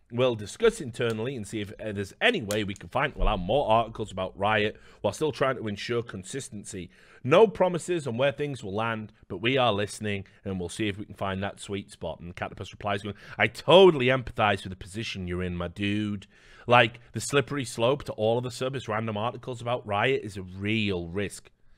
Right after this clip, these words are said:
In what way is it a real risk? Uh, that, that implies that on any given day, there are dozens, 'cause I think the, how much is it on a Reddit page? Like twenty?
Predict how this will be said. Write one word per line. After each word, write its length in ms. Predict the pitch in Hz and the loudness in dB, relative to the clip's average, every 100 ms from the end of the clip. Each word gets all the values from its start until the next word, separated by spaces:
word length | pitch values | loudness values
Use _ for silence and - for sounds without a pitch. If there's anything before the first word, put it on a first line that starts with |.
| - - | -8 0
In 140 | 151 | 6
what 160 | 185 123 | 8 8
way 180 | 135 | 6
is 140 | 143 113 | 4 0
it 80 | 107 | -2
a 60 | |
real 260 | 104 107 92 | 0 0 0
risk? 380 | 92 - - - - - - | -4 -6 -14 -20 -20 -20 -4
Uh, 140 | 117 113 | 0 2
that, 200 | 135 131 | 4 6
that 140 | 147 180 | 8 8
implies 560 | 170 - 101 120 175 | 6 0 2 2 2
that 160 | - 113 | 0 -2
on 100 | 113 - | 0 2
any 160 | 127 | 4
given 320 | 135 139 135 110 | 2 -2 -2 0
day, 320 | 104 131 147 117 | 0 0 -2 0
there 180 | 110 | 2
are 100 | 107 107 - | 2 2 6
dozens, 600 | 160 139 104 107 170 - - - - | 6 6 0 -6 -10 -16 -20 -18 -4
'cause 120 | 127 | 0
I 60 | 120 | 0
think 220 | 147 143 | -2 2
the, 260 | 131 127 123 - _ - | 4 4 0 -12 _ 0
how 160 | 147 | 2
much 180 | 170 - | 2 0
is 80 | 165 | -2
it 80 | 185 | 0
on 80 | |
a 60 | 175 | 2
Reddit 180 | 175 190 | 2 2
page? 380 | 185 220 226 143 | 2 2 0 -4
Like 120 | 120 | -4
twenty? 360 | 156 160 262 | -6 -6 -6